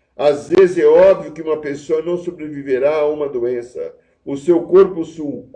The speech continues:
sucumbe gradualmente à doença.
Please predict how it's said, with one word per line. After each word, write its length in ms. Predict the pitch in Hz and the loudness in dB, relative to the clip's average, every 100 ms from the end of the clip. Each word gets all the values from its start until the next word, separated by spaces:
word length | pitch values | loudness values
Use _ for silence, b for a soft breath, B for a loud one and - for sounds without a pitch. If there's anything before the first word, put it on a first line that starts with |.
| _ | _
sucumbe 760 | _ 160 151 - 240 208 - | _ -14 -12 -4 -4 -4 -8
gradualmente 920 | 127 185 240 208 185 147 139 160 147 120 | -2 2 2 4 2 2 -2 -4 -4 -6
à 60 | |
doença. 680 | 110 98 92 - - - | -4 -4 -6 -10 -16 -16